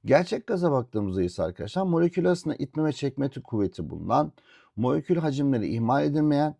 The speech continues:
sıfırdan farklı olan gazlara da gerçek gazlar diyoruz. Arkadaşlar burayı şöyle ifade edebiliriz. Bakın biz zayıf etkileşimlerimizin en güçlüsünü arkadaşlar diyorduk ki hidrojen bağı.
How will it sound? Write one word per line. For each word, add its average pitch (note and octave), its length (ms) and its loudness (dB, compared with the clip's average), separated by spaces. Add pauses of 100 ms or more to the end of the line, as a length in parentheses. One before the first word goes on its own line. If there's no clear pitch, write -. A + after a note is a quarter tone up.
sıfırdan A#2+ 600 -4
farklı D3 400 -2
olan G2+ 220 -2
gazlara B2 400 2
da F3+ 80 2
gerçek C#3 440 0
gazlar F2+ 460 -2
diyoruz. - 320 -14 (560)
Arkadaşlar G3+ 480 -2
burayı G3+ 200 2
şöyle F#3 440 2
ifade F#2 460 0
edebiliriz. D#2 720 -4 (1200)
Bakın C3+ 440 4 (640)
biz F3 520 0 (240)
zayıf C3+ 360 0
etkileşimlerimizin C#3 1040 0 (120)
en D3+ 240 2
güçlüsünü A#2+ 540 -2
arkadaşlar G#2 840 0 (500)
diyorduk C#3+ 380 2
ki E3+ 340 0
hidrojen C3 800 2
bağı. F2 260 0